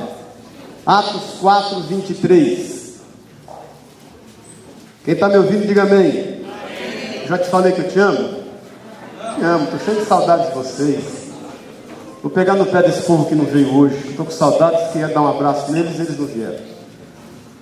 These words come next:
Speaker 1: Atos quatro. Acharam?
Speaker 2: Amém.
Speaker 1: Versículo vinte e três. Atos, capítulo quatro, versículo vinte e três. Nós vamos ler até o trinta e um.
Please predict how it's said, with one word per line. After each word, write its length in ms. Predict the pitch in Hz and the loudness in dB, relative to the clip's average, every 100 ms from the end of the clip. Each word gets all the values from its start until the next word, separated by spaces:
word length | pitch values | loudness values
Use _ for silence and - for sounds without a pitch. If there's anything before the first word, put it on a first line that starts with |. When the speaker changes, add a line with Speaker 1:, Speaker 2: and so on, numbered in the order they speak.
| - | -4
Speaker 1:
Atos 480 | 156 196 190 - - | 0 0 -2 -8 0
quatro. 460 | 185 180 - - 107 - - 127 | 2 2 -2 -10 -14 -16 -18 -16
Acharam? 580 | 117 208 220 - - - - - - - - - - - | -4 0 2 0 -6 -10 -14 -20 -20 -20 -20 -20 -20 -20
Speaker 2:
Amém. 360 | - - - - - - | -18 -18 -18 -20 -20 -8
Speaker 1:
Versículo 520 | 135 143 190 185 185 | -6 -4 -6 -4 -4
vinte 320 | 151 190 196 | -2 -4 -6
e 20 | |
três. 720 | - 170 151 113 - - - - - - - - - - - - - - - - - - - - - - - - - | -4 2 4 2 -2 -10 -12 -16 -18 -20 -20 -20 -20 -20 -20 -20 -20 -20 -20 -20 -20 -20 -20 -20 -20 -20 -20 -20 -14
Atos, 880 | - 151 170 - 165 - - - - - - | 0 0 0 -4 -10 -12 -16 -18 -20 -20 -12
capítulo 460 | 117 151 147 139 - | -6 -4 -2 -4 -2
quatro, 420 | 151 160 156 156 - - - - - - - - - | 2 2 0 -6 -12 -14 -20 -20 -20 -20 -20 -20 -6
versículo 460 | 135 139 147 143 139 | -6 -4 -4 -4 -2
vinte 220 | 147 - | -2 -6
e 40 | |
três. 380 | - 139 120 120 | -4 -2 0 -2
Nós 120 | 120 | -6
vamos 300 | 139 139 - | -4 -4 -2
ler 540 | 143 147 - - - - | 0 0 -2 -8 -14 -14
até 220 | 120 - | -10 -2
o 60 | 143 | -2
trinta 340 | - 143 139 | 0 -2 0
e 140 | 135 117 | -2 -2
um. 300 | 98 - | -6 -10